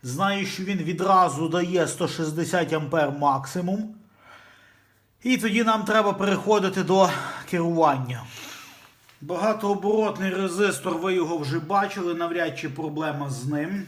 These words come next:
Тут, скоріше за все, просто індикатор. Стабілізатор напаяний ззовні. Приходить живлення і два дрота, якийсь сигнал,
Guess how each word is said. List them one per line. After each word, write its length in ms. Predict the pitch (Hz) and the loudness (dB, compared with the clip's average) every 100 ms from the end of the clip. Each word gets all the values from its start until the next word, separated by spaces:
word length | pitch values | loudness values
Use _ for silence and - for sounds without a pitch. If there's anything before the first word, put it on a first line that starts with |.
| - | -6
Тут, 200 | 208 208 | -6 -6
скоріше 600 | - 180 196 180 170 151 | -8 -6 -4 -4 -4 -6
за 140 | 170 | -4
все, 420 | 151 - 180 127 - | -6 -2 0 0 -2
просто 480 | 180 180 - 147 | 0 0 -2 -6
індикатор. 1000 | 143 180 175 160 151 151 139 139 170 196 190 - - - - - _ - | -6 -8 -6 -4 -4 -2 -2 -2 -2 -4 -6 -14 -20 -20 -20 -20 _ -16
Стабілізатор 960 | - 160 170 180 175 190 180 175 170 | -8 -6 -4 -4 0 2 2 2 -4
напаяний 720 | 165 143 175 160 151 143 147 135 | -4 -4 -2 -2 -2 -2 -4 -4
ззовні. 680 | 117 135 151 151 185 226 220 - - _ _ _ _ - _ | -6 -4 -2 -4 -4 -4 -4 -12 -20 _ _ _ _ -20 _
Приходить 600 | 165 160 135 190 165 160 | -8 -8 -4 -2 0 -2
живлення 760 | 135 185 208 202 196 190 190 185 | -2 -2 -2 -2 -4 -4 -6 -4
і 80 | 160 | -6
два 320 | 143 170 175 | -4 -2 -2
дрота, 440 | 147 180 190 190 175 | 0 0 0 0 -2
якийсь 460 | 165 - 165 135 | -2 -2 -6 -4
сигнал, 640 | 165 151 151 175 175 135 | -4 -4 -4 -4 -4 -6